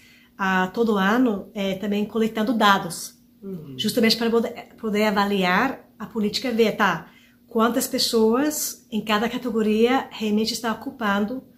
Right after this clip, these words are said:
Speaker 1: as vagas e também para aprimorar a política em si, por exemplo, para pessoas indígenas. Tem a ah, políticas para realmente facilitar, ajudar de usar outra língua que não seja,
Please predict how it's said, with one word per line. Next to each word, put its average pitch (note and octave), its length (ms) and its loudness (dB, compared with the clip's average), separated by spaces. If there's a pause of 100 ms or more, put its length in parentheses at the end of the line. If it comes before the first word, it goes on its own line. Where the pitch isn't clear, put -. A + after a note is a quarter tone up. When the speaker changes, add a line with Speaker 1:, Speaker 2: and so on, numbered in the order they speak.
(300)
Speaker 1:
as A3 140 -4
vagas F#3+ 420 4
e - 60 -6
também A#3 260 2
para C4+ 380 0 (100)
aprimorar A3+ 460 0
a - 20 -8
política B3 360 -4
em B3 40 -2
si, A#3 320 -4
por G3+ 140 -6
exemplo, F#3+ 320 0
para F3 560 -4 (100)
pessoas A3+ 360 0
indígenas. E3+ 680 0 (500)
Tem A#3 600 6
a F3 640 -2 (760)
ah, - 200 -12
políticas G#3+ 840 -2
para G3 380 -4
realmente G#3+ 400 -2
facilitar, G#3 440 -2
ajudar F#3+ 600 2
de F#3 100 -2
usar F#3 320 2
outra G3+ 420 0
língua F#3+ 400 2
que - 140 -8
não F#3 160 0
seja, E3+ 680 2